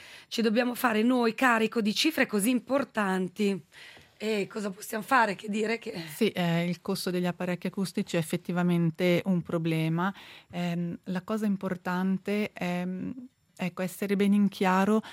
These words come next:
Speaker 2: di ciò che abbiamo bisogno, perché, mm, tendenzialmente magari si tende a,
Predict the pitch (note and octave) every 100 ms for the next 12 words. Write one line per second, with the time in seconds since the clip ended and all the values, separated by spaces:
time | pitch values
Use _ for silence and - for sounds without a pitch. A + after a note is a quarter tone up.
0 | - - F3+ G3 - G3+ G#3+ F#3 F#3 F#3
1 | F3+ F3+ E3+ E3+ E3+ E3+ E3+ E3+ E3+ E3
2 | F3+ - F3+ F3+ - - F#3+ _ - F3
3 | F3+ F3+ F#3+ F3+ F#3+ G#3+ F3+ E3+ F3 F#3
4 | G#3 - - - - - F#3+ - F3+ F3+
5 | F3+ F3 E3+ E3+